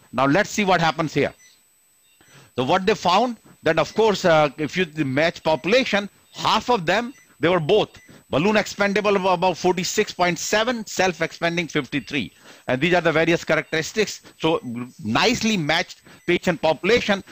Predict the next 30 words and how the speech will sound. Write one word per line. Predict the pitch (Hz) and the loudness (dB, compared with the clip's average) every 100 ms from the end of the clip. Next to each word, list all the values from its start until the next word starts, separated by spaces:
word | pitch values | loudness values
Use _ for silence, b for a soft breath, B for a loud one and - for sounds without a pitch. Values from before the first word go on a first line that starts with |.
| B | B
and | - - | -4 -2
they | - | -2
have | 175 | 0
the | 165 | 0
Euro | 156 170 165 | 2 2 0
score, | - 175 165 151 B B - | -2 0 0 -2 B B 0
uh, | 135 | 2
about | 139 151 143 | 4 2 0
four | - 156 151 | -2 0 0
point | 135 143 139 | 0 -2 0
seven | 151 139 139 | 0 2 0
in | 131 | 0
both | 127 131 | -2 -2
of | 104 | -4
them. | 85 80 _ B B B - | -8 -16 _ B B B -6
These | 190 202 | -2 2
are | 208 | 2
the | 202 | 2
individual | 180 185 185 196 | 2 2 2 2
thirty-day | - 175 180 165 185 | 2 2 2 2 2
endpoint. | 262 220 226 247 - | 0 0 0 0 -2
As | 147 147 | -2 -2
you | 170 | -2
can | 185 170 | -2 -4
see, | - 233 147 - B B - | -2 -2 -2 -6 B B 0
uh, | 131 127 | 0 2
valve-in-valve | - 180 190 196 202 - 139 | 2 2 0 -2 -2 -4 -2
tower | 175 214 247 240 - _ | 2 4 2 0 -8 _
favored | - - 208 226 233 214 | -10 2 4 6 4 2
thirty-day | - 175 175 190 175 | 2 0 2 2 2